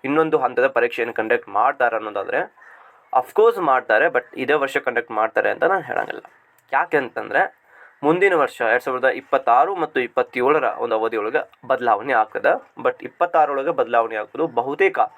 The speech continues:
ಆ, ಏನು ಅಲ್ಲ ಅಂತ ನಾನು ಹೇಳ್ತಾ ಇದ್ದೀನಿ. ಹಾಗಾದ್ರೆ ಈಗ ಎರಡ್ ಸಾವಿರದ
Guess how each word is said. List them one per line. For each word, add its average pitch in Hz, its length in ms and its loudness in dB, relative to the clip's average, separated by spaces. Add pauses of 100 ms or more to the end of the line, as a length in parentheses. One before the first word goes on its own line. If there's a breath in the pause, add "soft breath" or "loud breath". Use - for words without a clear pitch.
(480 loud breath)
ಆ, - 280 2 (600)
ಏನು 123 280 -8
ಅಲ್ಲ 165 240 0
ಅಂತ 113 220 0
ನಾನು 180 220 0
ಹೇಳ್ತಾ 110 380 -2
ಇದ್ದೀನಿ. - 260 -6 (520 loud breath)
ಹಾಗಾದ್ರೆ 196 540 -4 (100)
ಈಗ 147 140 -2 (280)
ಎರಡ್ 180 160 0
ಸಾವಿರದ 165 560 0